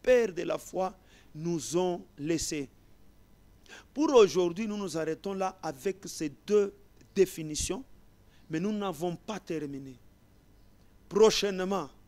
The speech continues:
on va continuer avec, euh, les définitions. On va même vous parler de la table des matières qu'on a eu, qu'on n'a pas eu le temps de vous dire, euh, au début là. On va parler de la table des matières. Vous aurez une idée de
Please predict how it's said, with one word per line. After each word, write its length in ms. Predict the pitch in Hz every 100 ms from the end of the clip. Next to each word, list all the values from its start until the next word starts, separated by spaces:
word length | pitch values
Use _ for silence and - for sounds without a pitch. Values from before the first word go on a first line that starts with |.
| - - -
on 120 | 170
va 180 | 156 190
continuer 720 | - 170 160 - 165 190 190 -
avec, 540 | 160 131 175 175 -
euh, 140 | 175 170 -
les 120 | 156
définitions. 720 | 139 160 170 151 143 - 147 - - - - - - - 170
On 80 | 170
va 200 | 165 240
même 260 | 240 233
vous 140 | 165 170
parler 400 | - 175 202 208
de 100 | 180
la 160 | 175
table 320 | 170 220 185
des 140 | 170 165
matières 420 | 170 160 220 202
qu'on 220 | 190 180
a 120 | 175
eu, 140 | 175 208
qu'on 160 | -
n'a 160 | 190 185
pas 220 | - 190
eu 80 | 247
le 120 | 220
temps 240 | 180 220 208
de 120 | 175
vous 180 | 151 160
dire, 280 | 190 208 - - - - - -
euh, 80 | - -
au 160 | 185 175
début 320 | 165 156 175
là. 180 | 165 - -
On 80 | 151
va 160 | 185
parler 200 | 185 185
de 80 | 175
la 80 | 156
table 300 | 185 170 165
des 100 | 151
matières. 400 | 151 143 185 190 - - - -
Vous 400 | 143 254 214 190
aurez 300 | 190 208 208
une 180 | 208 180
idée 400 | 160 185 202 202 - - -
de 160 | 190